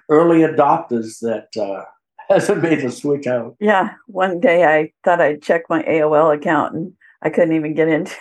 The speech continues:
Speaker 2: <laughs> it.
Speaker 1: I know. I, my
Speaker 2: Oh,
Speaker 1: son's
Speaker 2: what the heck?
Speaker 1: telling me, "You gotta get rid of that. You gotta get with it."
Speaker 2: Who
Speaker 1: I'm not
Speaker 2: cares?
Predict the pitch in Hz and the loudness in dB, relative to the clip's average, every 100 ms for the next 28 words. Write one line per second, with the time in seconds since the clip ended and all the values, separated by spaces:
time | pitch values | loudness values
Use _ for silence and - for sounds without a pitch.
0 | - 262 - 294 - 247 - 208 - - | -4 -2 0 -4 -4 -8 -8 -10 -10 -18
1 | - - 160 160 135 131 131 127 131 135 | -12 -2 2 4 4 2 2 2 0 -6
2 | 135 143 139 - - _ 311 339 359 359 | -4 -2 -4 -8 -20 _ -2 0 0 0
3 | 370 359 143 147 147 147 143 151 151 151 | 0 0 0 2 2 2 4 2 2 0
4 | 151 160 165 143 135 143 123 135 135 143 | 2 2 2 2 2 0 -2 -4 0 0
5 | 147 156 139 131 - - 277 285 285 285 | 0 2 2 0 -4 -2 -2 -2 -2 0
6 | 285 269 214 - | 2 2 -2 -8